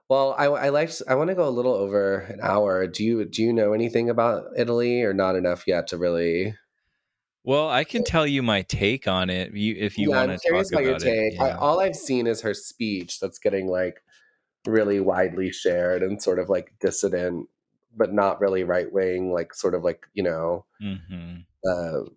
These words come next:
Speaker 1: whatever you wanna call it, the new left space.
Speaker 2: Yeah,
Speaker 1: A lot of people are
Speaker 2: post-left or whatever,
Speaker 1: Yeah,
Speaker 2: yeah.
Speaker 1: a lot of people are sharing her in, like, the post-left Twitter spaces. But yeah, what's your take on her?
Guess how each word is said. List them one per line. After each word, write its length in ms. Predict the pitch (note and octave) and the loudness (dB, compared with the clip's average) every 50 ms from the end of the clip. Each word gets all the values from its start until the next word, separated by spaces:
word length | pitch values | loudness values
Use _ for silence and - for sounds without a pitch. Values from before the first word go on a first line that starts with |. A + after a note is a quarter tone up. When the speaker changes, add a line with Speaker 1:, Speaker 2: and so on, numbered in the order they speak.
| _ _ | _ _
Speaker 1:
whatever 260 | G2 G#2 F2+ F#2 F#2 | -2 -2 0 0 0
you 80 | F2+ E2+ | 0 0
wanna 160 | F2 F2+ F2+ | 0 0 0
call 280 | - - F2 D#2+ D#2+ | -2 -2 -2 0 0
it, 180 | E2+ E2+ D#2+ - | 0 0 0 0
the 100 | G#2+ G#2 | 0 0
new 260 | G2+ G2 G2 G2 G2 | 2 2 2 2 2
left 480 | F#2+ F#2+ F2+ F2+ F2 - - - - - | 2 2 0 0 -2 -6 -14 -14 -12 -10
space. 260 | - - - - - | -10 -10 -12 -14 -14
Speaker 2:
Yeah, 920 | F2+ G2 G2 F#2+ F2+ F2+ F2+ F2 E2+ F2 F2+ F2+ F2 E2+ E2 F2 F2 F2 F#2+ | -12 -8 -4 -2 -2 0 0 0 0 -2 -2 -2 -4 -4 -4 -4 -4 -2 0
Speaker 1:
A 40 | A2+ | 0
lot 160 | A2 A2+ A#2 | 2 2 2
of 80 | A#2 A2 | 2 2
people 220 | C3 A#2+ G2 A2 G#2+ | 2 2 2 2 2
are 40 | |
Speaker 2:
post-left 640 | G2+ G2+ E2 E2+ E2+ E2+ F2+ F2 F2+ F2+ - - - - | 2 0 -2 -2 -2 0 0 -2 -4 -4 -8 -14 -18 -16
or 120 | F2 F2+ | -14 -14
whatever, 240 | F2+ F#2 F#2 - - - - - | -12 -12 -14 -14 -16 -18 -18 -4
Speaker 1:
Yeah, 220 | - A2+ A2+ G#2+ G2+ F#2 | 0 2 2 4 4 4
Speaker 2:
yeah. 40 | G#2 | 4
Speaker 1:
a 40 | G#2+ | 4
lot 160 | A2 A2 A#2 | 4 2 2
of 60 | A#2 | 0
people 220 | A#2+ B2+ A#2 A#2 A2 | -2 0 2 2 2
are 100 | G#2+ G#2 | 2 2
sharing 380 | - - G2+ G2 G2 G2 F#2+ | 2 2 2 4 2 2 0
her 140 | G2+ G2 F#2+ F2+ | 0 0 0 0
in, 80 | F2+ | -2
like, 180 | F2+ F2+ E2+ - | -4 -8 -6 -6
the 80 | - F#2 | -6 -6
post-left 640 | - G2+ F#2 E2+ - - - G2+ F2+ F2 - - | -2 -2 -4 -2 -4 -4 -4 -2 -2 -4 -4 -8
Twitter 260 | - - E2 - - | -12 -12 -12 -12 -12
spaces. 720 | G2+ - - F2 E2+ - - - F2 D#2+ D#2+ E2+ F#2+ G2+ - - | -14 -14 -12 -12 -12 -12 -10 -10 -10 -10 -10 -10 -12 -16 -4 -2
But 120 | G#2+ F2+ F#2 | -2 0 2
yeah, 180 | A2+ G#2+ F#2+ F#2 | 0 0 0 2
what's 280 | F#2 G#2 G#2 G2+ - | 0 0 0 0 0
your 100 | G#2 G2 | -2 -2
take 260 | F#2 - F#2+ F#2+ F2 - | -2 -2 -4 -6 -6 -6
on 180 | F2+ F#2 F2+ | -10 -10 -8
her? 440 | F#2+ - - - - G#2 G#2+ A#2 A#2 | -8 -6 -6 -6 -6 -6 -6 -6 -8